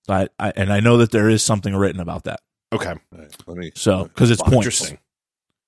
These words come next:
Speaker 2: Where are you
Speaker 1: Yeah.
Speaker 2: on the whole, like, should, do you think, um, uh, women should do M M A
Speaker 1: No.
Speaker 2: fighting?
Speaker 1: Not
Speaker 2: No.
Speaker 1: really. Not really. But I, again,
Speaker 3: Why?
Speaker 1: I will say this. I have a hard time saying to someone who's devoted their whole life
Speaker 2: Mm-hmm.
Speaker 1: to something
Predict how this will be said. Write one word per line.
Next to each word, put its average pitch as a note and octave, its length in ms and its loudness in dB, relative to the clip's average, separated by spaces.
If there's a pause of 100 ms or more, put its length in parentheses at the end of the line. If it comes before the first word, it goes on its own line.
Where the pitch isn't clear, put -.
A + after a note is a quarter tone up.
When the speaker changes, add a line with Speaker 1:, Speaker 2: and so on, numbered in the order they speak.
(220)
Speaker 2:
Where C#3+ 180 4
are D#3 80 4
you D3 120 4
Speaker 1:
Yeah. C#3+ 60 6
Speaker 2:
on C3 60 0
the A#2+ 60 0
whole, A#2+ 200 2
like, G2 320 -4
should, G#2+ 400 -2
do G2+ 80 -6
you G#2 60 -4
think, B2 220 -6
um, B2+ 140 0
uh, A2+ 120 0
women G#2+ 380 -2
should G2+ 200 -8
do G2 560 -2
M A2 140 -2
M G#2+ 120 -4
A G#2+ 180 -4 (340)
Speaker 1:
No. G#2 200 -8
Speaker 2:
fighting? A#2 320 -4 (300)
Speaker 1:
Not A#2 180 -4
Speaker 2:
No. F2 60 -4
Speaker 1:
really. E2 360 -10
Not D#3+ 200 0
really. C3 160 6
But C#3+ 180 4
I, C#3 80 6 (120)
again, C3 360 2
Speaker 3:
Why? G2+ 420 -2 (200)
Speaker 1:
I - 80 -6
will A#2 180 2
say C3+ 220 6
this. D3+ 420 2 (320)
I G#2+ 80 -4
have C#3 80 2
a D3+ 80 4
hard C#3+ 280 2
time C3 440 0
saying C3+ 320 0
to B2+ 60 -6
someone A#2 280 -4
who's A2+ 180 -2
devoted A2 340 0
their G#2+ 100 -4
whole A2 180 0
life A#2 180 2
Speaker 2:
Mm-hmm. A#2 80 -2
Speaker 1:
to A#2 60 -6
something G#2+ 480 -10